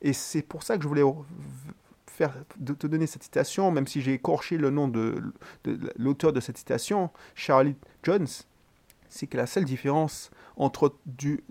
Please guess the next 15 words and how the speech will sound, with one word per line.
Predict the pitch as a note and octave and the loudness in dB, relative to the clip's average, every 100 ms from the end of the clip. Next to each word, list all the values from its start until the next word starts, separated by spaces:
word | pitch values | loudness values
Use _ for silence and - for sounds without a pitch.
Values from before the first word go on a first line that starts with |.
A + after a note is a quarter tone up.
| - | -10
le | C3+ C3+ C#3+ - | 0 4 4 2
Belrix, | C3 D3+ D#3 E3 - - - | 4 6 6 2 -4 -6 0
le | B2 | 0
Audrey | - D3+ C#3 | 2 2 2
Cédric, | - C#3+ C#3+ D3 - - - - - - | 0 0 0 0 -6 -20 -20 -20 -20 -8
euh, | A#2+ A#2 A#2 A2+ A2+ A2+ A2+ A2 - _ - | 0 2 4 4 2 0 -2 -6 -10 _ -10
d'aujourd'hui, | A#2+ D3+ F3 C#3 C#3+ C#3+ C3 C3 D#3+ D3 - _ _ _ | 4 10 10 8 2 2 2 0 -2 -2 -10 _ _ _
enfin, | - B2 - F#2+ | 2 2 2 -2
de, | C3+ C3+ C#3 C#3 G2+ | 2 4 4 2 -2
mais | B2 | -2
c'est | A#2 C3 | 0 -2
justement, | A2+ B2+ C#3 B2 C3+ | -2 2 4 4 2
ça | - | 0
fait | - A#2 | -2 -4
bizarre. | A2 A#2+ A2+ B2 D#3+ C#3 | -4 -6 0 2 2 0